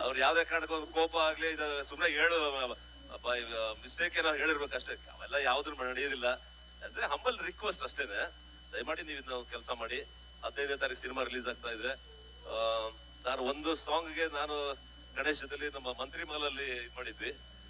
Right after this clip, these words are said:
ಆ ಒಂದು ಈವೆಂಟ್ ಗೆ ನಾನು ಹೋಗಿದ್ದೆ. So this is the second time ನನಗೆ ಈ ಒಂದು ಆಪರ್ಚುನಿಟಿ ಕೊಟ್ಟಿದ್ದಕ್ಕೆ,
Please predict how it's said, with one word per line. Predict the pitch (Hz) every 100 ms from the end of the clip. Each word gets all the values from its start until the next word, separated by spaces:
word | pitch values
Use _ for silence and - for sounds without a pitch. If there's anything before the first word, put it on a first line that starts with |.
| - - -
ಆ | -
ಒಂದು | 123 127 123 127 123 120 113 120
ಈವೆಂಟ್ | 135 139 127
ಗೆ |
ನಾನು | 135 117
ಹೋಗಿದ್ದೆ. | 120 120 120 123 - - -
So |
this | 120 123
is | 123
the | 120
second | - 120 135 135
time | 135
ನನಗೆ | 127 123
ಈ |
ಒಂದು | 117 120
ಆಪರ್ಚುನಿಟಿ | 127 117 - 123 123
ಕೊಟ್ಟಿದ್ದಕ್ಕೆ, | 123 117 113 -